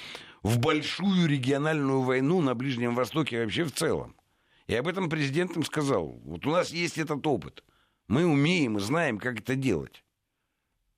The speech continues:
Обращайтесь. Поможем. И не в ущерб вашим интересам,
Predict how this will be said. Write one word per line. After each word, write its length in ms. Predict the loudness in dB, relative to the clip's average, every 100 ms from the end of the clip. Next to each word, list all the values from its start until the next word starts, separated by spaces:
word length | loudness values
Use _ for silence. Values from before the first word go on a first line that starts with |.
| _
Обращайтесь. 840 | -4 -2 -2 0 -2 -2 -6 -16 -18 _ _ _ _ _ _ _ _ -6
Поможем. 580 | -4 -2 -2 -4 -10 -18 _ _ _ _ _ _ _ _ _ _ _ _ _ 0
И 100 | 2
не 140 | 2
в 80 | 2
ущерб 420 | 0 0 0 0 0
вашим 360 | 0 0 -2
интересам, 640 | -2 -2 -2 -2 -4 -10